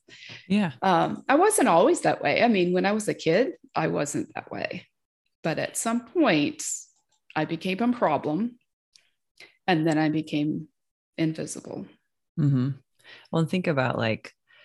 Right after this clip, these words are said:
Speaker 1: all the roles, if anyone's struggling to feel what we're talking about, it's like, we have all these roles. You can identify daughter, sister,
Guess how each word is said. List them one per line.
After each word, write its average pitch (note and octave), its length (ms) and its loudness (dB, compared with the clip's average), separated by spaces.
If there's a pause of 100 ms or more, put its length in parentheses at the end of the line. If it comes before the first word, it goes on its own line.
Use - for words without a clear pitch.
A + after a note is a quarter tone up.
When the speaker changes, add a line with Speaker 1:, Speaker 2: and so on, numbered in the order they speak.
(540)
Speaker 1:
all D#3+ 220 4
the F3+ 120 4
roles, C3 760 2 (760)
if C#3+ 140 -6
anyone's B2+ 420 2 (120)
struggling A2+ 500 -2
to A2 100 -8
feel A#2 460 0
what - 120 0
we're A2 100 -2
talking G#2+ 340 -4
about, G#2+ 220 -2
it's - 120 -10
like, A2 220 -2 (240)
we C3+ 140 -2
have D3+ 180 0
all D3+ 180 4
these D3 220 0
roles. A#2 280 -4
You C3 80 -6
can C3 120 -2
identify A#2 600 0
daughter, A2 680 0
sister, G#2+ 800 -4